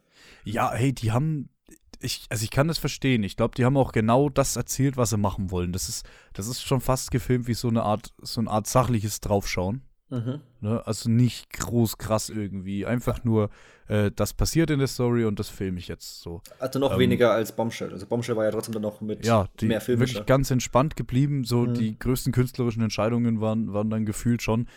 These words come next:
Speaker 1: äh, dass man Harvey Weinstein allerhöchstens mal ganz kurz mit Hinterkopf zeigt, äh, und ansonsten irgendwie so ein bisschen Stock-Footage irgendwie mit einbaut, wenn, wenn dann solche Szenen mal passieren. Ähm, Gwyneth Paltrow ist zum, zum Running Gag geworden.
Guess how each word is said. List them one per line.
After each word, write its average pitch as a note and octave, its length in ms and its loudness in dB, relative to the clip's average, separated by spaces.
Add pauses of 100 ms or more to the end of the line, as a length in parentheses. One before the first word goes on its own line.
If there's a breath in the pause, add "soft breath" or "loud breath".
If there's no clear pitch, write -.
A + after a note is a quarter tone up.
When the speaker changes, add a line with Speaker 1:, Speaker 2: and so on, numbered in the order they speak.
(220 loud breath)
Speaker 1:
äh, G2+ 220 2
dass G#2 200 -2
man G#2+ 220 4
Harvey G#2+ 240 2
Weinstein G#2+ 500 0
allerhöchstens A#2 600 2
mal G#2+ 120 4
ganz A#2+ 300 -2
kurz A#2+ 200 0
mit A2 140 2
Hinterkopf A2+ 420 0
zeigt, G#2 420 -2 (360 soft breath)
äh, G2+ 260 0
und G2 480 -4 (560)
ansonsten A2 680 0
irgendwie G#2 360 0
so G2 120 -4
ein - 20 -8
bisschen G#2 260 -4
Stock-Footage - 760 -4
irgendwie F#2+ 300 -4
mit F#2+ 180 -4
einbaut, F#2 680 -4
wenn, F2+ 320 -6
wenn F2+ 160 -8
dann F2+ 160 -6
solche F#2 300 -6
Szenen F#2+ 300 -6
mal F#2 140 -2
passieren. F#2 420 -6 (560 soft breath)
Ähm, F#2+ 300 -4 (840 soft breath)
Gwyneth D#3 380 6
Paltrow D#3 400 8
ist - 180 -2
zum, A#2+ 300 2
zum A2 180 2
Running B2+ 260 6
Gag B2 200 -2
geworden. B2 460 0